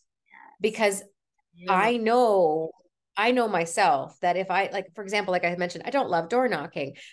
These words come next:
Speaker 2: So I did have to kind of stretch myself outside of my comfort zone to do it. Will I do it from time to time? Sure. Do I love doing it or looking forward to doing it? No. So probably I need to find the thing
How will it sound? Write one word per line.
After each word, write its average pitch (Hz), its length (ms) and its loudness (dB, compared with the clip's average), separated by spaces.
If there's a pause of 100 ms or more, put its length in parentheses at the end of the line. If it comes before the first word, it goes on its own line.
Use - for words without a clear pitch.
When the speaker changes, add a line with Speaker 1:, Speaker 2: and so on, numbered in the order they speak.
Speaker 2:
So - 100 -2
I 247 100 4
did 302 120 -2
have 320 200 -2
to 294 60 -8
kind 254 180 -4
of 214 60 -4
stretch - 320 -2
myself 190 360 -2
outside 170 260 -2
of 170 60 -6
my 165 100 -4
comfort 226 380 -8
zone 165 180 -4
to 165 80 -10
do 202 200 -4
it. 147 200 0 (220)
Will 240 180 6
I 233 80 6
do 220 160 -2
it 208 80 -4
from 220 140 -8
time 190 200 -4
to 190 60 -10
time? 185 240 -4
Sure. 190 420 0 (260)
Do 208 100 0
I 180 80 4
love 165 320 2
doing 220 220 -2
it 226 100 -2
or 196 100 0
looking 175 280 -6
forward 190 280 -2
to 214 60 -14
doing 226 180 -4
it? 226 120 -10
No. 151 320 -6 (160)
So 208 260 4
probably 202 920 2 (100)
I 208 80 -2
need 208 140 -4
to 208 60 -8
find 233 460 -2
the 202 80 -4
thing 185 560 -4